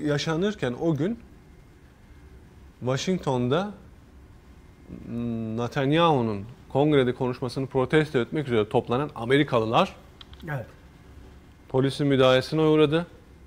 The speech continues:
Speaker 1: Biber gazlı müdahale o gerçekleşiyordu, bu konuşma gerçekleşirken.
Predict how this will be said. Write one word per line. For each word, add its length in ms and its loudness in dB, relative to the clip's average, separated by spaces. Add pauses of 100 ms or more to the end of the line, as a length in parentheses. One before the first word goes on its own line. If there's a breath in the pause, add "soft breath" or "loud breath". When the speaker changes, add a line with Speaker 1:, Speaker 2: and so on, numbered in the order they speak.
(140)
Speaker 1:
Biber 300 6
gazlı 340 2
müdahale 540 4 (720)
o 180 -2
gerçekleşiyordu, 720 -2
bu 40 -10
konuşma 400 -4
gerçekleşirken. 800 -6